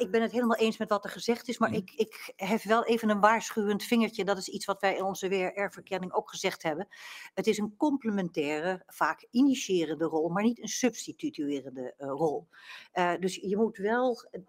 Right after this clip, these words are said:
Speaker 1: denk ik, heel goed, eh, uitzoeken wat is de plaats en de rol van de filantropie en wat is die van de overheid. Eh, er stond een prachtig voorbeeld, eh, in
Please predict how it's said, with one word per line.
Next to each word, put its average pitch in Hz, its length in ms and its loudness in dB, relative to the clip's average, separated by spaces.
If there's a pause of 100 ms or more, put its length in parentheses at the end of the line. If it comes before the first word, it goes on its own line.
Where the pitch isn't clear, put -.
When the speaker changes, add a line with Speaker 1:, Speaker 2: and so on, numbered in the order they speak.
(220)
Speaker 1:
denk 220 200 2
ik, 202 100 0
heel 240 280 0
goed, 233 460 0
eh, 202 120 0
uitzoeken 208 680 0
wat 220 200 0
is 196 120 -6
de 202 80 -4
plaats 185 440 -2
en 196 60 -6
de 185 60 -2
rol 185 240 2
van 180 160 -4
de 175 60 -4
filantropie 175 640 -4
en 175 120 -4
wat 196 180 0
is 190 100 -10
die 185 140 -10
van 175 100 -4
de 180 140 -4
overheid. 175 580 0 (440)
Eh, 170 200 2
er 175 260 -2
stond 208 240 0
een 170 80 -6
prachtig - 420 2
voorbeeld, 180 580 2
eh, 160 200 -2
in 156 320 0